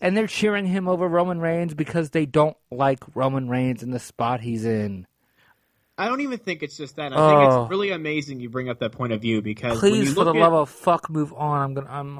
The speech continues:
Speaker 1: like, my eye, my eyes are hurting. What, whatever you were gonna say, and then we have
Speaker 2: Yes.
Speaker 1: to move on because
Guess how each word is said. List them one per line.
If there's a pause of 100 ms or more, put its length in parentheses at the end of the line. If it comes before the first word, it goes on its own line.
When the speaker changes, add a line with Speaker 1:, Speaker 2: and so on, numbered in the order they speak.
Speaker 1:
like,
my
eye, (520)
my
eyes
are
hurting. (440)
What, (120)
whatever
you
were
gonna
say,
and
then (420)
we
have
Speaker 2:
Yes.
Speaker 1:
to
move
on
because